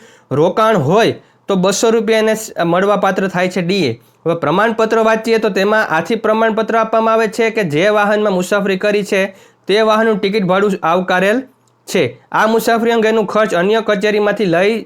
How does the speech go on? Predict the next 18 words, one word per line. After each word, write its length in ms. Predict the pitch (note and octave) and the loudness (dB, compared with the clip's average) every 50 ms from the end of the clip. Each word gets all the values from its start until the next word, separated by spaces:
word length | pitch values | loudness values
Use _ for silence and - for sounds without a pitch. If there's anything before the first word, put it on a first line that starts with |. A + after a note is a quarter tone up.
| - - - - _ - | -14 -20 -20 -20 _ -4
લઈશ 380 | C#3 D#3+ F#3+ G#3 G#3+ - - - | -2 0 0 0 0 -2 -4 -2
નહીં. 280 | F#3 F#3+ D3+ A#2+ A#2+ - _ _ _ _ _ _ _ _ _ _ - | 0 0 0 0 -2 -8 _ _ _ _ _ _ _ _ _ _ -4
જ્યાં 260 | - D#3 F3 G#3+ A#3 | 0 0 2 2 2
રિક્ષા 320 | A3 A3 - - A#3+ A#3 A3+ | 2 0 0 0 0 0 2
ભાડું 380 | F#3+ G3+ G3 G#3 G#3+ G#3 F#3+ | 2 2 2 2 4 4 2
આવકારેલ 480 | G3 G#3 G3+ - G#3+ G#3 G#3+ G#3+ G#3 G3 | 2 0 0 -2 -2 0 2 0 0 -2
છે 300 | - - G#3 G#3 G#3 G#3 | -2 -2 0 0 0 0
તે 300 | G3+ - F#3+ G3+ G#3+ A3 | -2 -2 0 0 2 2
મેં 320 | G3+ F#3+ G3+ G3+ G#3+ A3+ A3 - _ _ _ _ _ _ _ _ _ - | 2 0 2 2 0 -2 -4 -8 _ _ _ _ _ _ _ _ _ -8
ખરેખર 520 | - D#3 F3 A3 A#3+ A3+ - A3+ A#3 - | -2 0 2 2 2 0 0 0 0 0
એકલાએ 480 | F3 E3 F3 F3+ G#3+ G#3 G#3+ A3 A3+ A3 | 0 0 -2 0 0 0 2 2 2 2
જ 80 | G3+ | 2
મુસાફરી 520 | A3+ G#3+ G#3 G3+ - A3 G#3+ - A3+ G#3+ G#3 | 2 2 0 0 2 0 0 0 0 -2 0
કરેલ 340 | F#3+ G3+ G#3 G#3 G#3 G3+ F#3+ | 0 0 0 2 0 0 -2
છે. 340 | - G#3+ G3+ G3+ G3+ G3 - - _ _ - | -2 0 0 0 0 -4 -6 -18 _ _ -4
આ 140 | E3+ F#3 A3+ | 0 0 0
સમય 340 | G#3+ G3+ A#3 G#3+ A3 A3 G#3+ | 2 2 0 0 2 2 0
ઝીરો 300 | F3+ C#3+ D#3 E3+ G3+ A3+ | 0 0 0 2 2 4